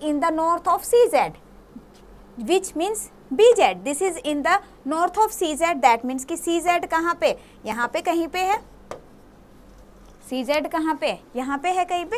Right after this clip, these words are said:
अब देखो ना, बीजेड क्या है, North में हो गया सीजेड के। Point B Z is exactly in mid-, between A Z and Q Z। बीजेड क्या है, Middle में है, exactly, exactly, that means there is same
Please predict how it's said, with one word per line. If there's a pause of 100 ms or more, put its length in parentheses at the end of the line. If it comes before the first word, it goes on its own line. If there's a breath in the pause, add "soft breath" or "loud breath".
(300 loud breath)
अब
देखो
ना,
बीजेड
क्या
है,
North
में
हो
गया
सीजेड
के। (460 loud breath)
Point
B (160)
Z (120)
is
exactly
in
mid-, (320 loud breath)
between (100)
A (100)
Z (140)
and (100)
Q
Z। (100)
बीजेड (240)
क्या
है,
Middle
में
है, (160)
exactly, (120)
exactly,
that
means
there
is (100)
same